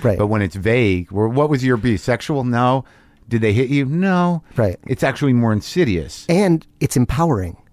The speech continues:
Speaker 1: 'Cause when you're daddy's little girl or mommy's little man,
Speaker 2: Mm-hmm.
Speaker 1: you know, or you're kind of emotionally smarter than them, you feel empowered. So it feels good. So you don't even recognize it as abuse.
Speaker 2: But you end up with no sense of self.
Speaker 1: No sense of self.
Speaker 2: Yes.
Speaker 1: And in fact, myself, Robert Greene, who wrote The Art of Seduction,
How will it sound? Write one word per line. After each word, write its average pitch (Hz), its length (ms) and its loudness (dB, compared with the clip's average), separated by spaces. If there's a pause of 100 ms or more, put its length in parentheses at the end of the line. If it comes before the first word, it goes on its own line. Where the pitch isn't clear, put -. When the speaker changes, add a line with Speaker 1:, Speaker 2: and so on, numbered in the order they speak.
Speaker 1:
'Cause 135 200 0
when 120 120 2
you're 117 120 2
daddy's 120 360 2
little 127 180 0
girl 110 340 2
or 107 100 2
mommy's 113 380 2
little 123 160 2
man, 107 640 0
Speaker 2:
Mm-hmm. 104 360 -4
Speaker 1:
you 123 60 4
know, 120 260 4
or 120 160 4
you're 120 120 2
kind 127 200 -2
of 117 80 0
emotionally 120 320 0
smarter 131 260 0
than 117 140 2
them, 110 160 2
you 113 80 0
feel 123 260 0
empowered. 120 640 -2
So - 140 -2
it - 80 -4
feels 170 520 -2
good. 113 380 2
So - 80 -2
you 123 60 0
don't 120 60 2
even 120 160 2
recognize 107 400 0
it 95 80 -4
as 92 80 -8
abuse. 95 160 -8
Speaker 2:
But 160 80 2
you 180 120 2
end 196 120 2
up 180 60 0
with 190 120 0
no 190 100 2
sense 175 320 -2
of 156 80 -8
self. 165 400 0 (680)
Speaker 1:
No 131 180 2
sense 127 240 0
of 113 80 -4
self. - 420 -4 (140)
Speaker 2:
Yes. - 420 -4
Speaker 1:
And 131 140 2
in 123 80 2
fact, 123 420 0 (200)
myself, 131 680 0 (140)
Robert 113 380 0
Greene, 123 240 2
who 110 100 2
wrote 107 120 2
The 113 80 0
Art 98 120 0
of 95 60 -8
Seduction, 113 640 -2